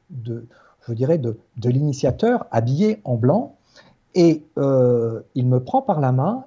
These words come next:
il m'invite effectivement sous un dolmen, où là, il y a un siège, un tabouret,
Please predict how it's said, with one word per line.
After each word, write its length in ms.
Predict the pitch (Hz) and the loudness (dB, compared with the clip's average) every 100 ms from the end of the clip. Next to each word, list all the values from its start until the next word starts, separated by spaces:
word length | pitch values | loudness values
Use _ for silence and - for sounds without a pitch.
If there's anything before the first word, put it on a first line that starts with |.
| - | -4
il 140 | 147 | -2
m'invite 540 | 143 160 147 175 - _ _ _ 147 | 2 2 2 -2 -4 _ _ _ -8
effectivement 800 | 127 139 - 151 135 151 139 | -4 -6 -6 -4 0 2 2
sous 340 | 120 - 131 110 | -2 -6 -6 -4
un 80 | 104 | -2
dolmen, 520 | 120 170 294 254 98 - _ _ _ - _ - | 0 0 0 -4 -6 -12 _ _ _ -20 _ 0
où 120 | 151 | 4
là, 320 | 160 233 247 _ _ _ | 4 2 -4 _ _ _
il 80 | 143 | -4
y 100 | 143 | -2
a 80 | 156 | -2
un 100 | 123 | -2
siège, 480 | - 110 104 170 214 _ _ _ _ _ _ _ - | -6 -8 -6 -8 -10 _ _ _ _ _ _ _ -12
un 80 | |
tabouret, 580 | 113 120 110 98 113 220 | -4 -4 -4 -6 -8 -10